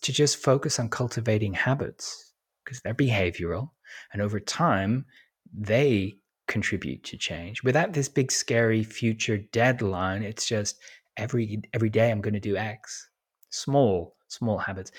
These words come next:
These are the steps. And I, I would argue that as long as those habits are in alignment with your values, you're gonna get where you want to get to. Maybe more slowly,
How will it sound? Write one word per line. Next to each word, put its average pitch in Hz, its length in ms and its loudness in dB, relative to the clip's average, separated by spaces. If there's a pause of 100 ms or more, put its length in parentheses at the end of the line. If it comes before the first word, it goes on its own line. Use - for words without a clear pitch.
(200)
These 165 220 2
are 196 40 4
the 107 160 -4
steps. - 640 -10 (640)
And 123 100 0
I, 135 160 0
I 131 80 0
would 131 140 0
argue 120 280 0
that 104 140 -2
as 104 140 -4
long 120 160 0
as 107 100 -4
those 110 160 -6
habits 107 400 -4
are 107 80 -4
in 107 80 -2
alignment 104 380 2
with 92 160 -6
your 95 100 -2
values, 107 460 0
you're 143 80 4
gonna 165 180 4
get 123 220 2
where 135 100 -2
you 101 120 -4
want 101 200 -6
to - 60 -16
get 123 260 0
to. 123 260 -2 (960)
Maybe 92 380 0
more 135 200 4
slowly, 104 480 0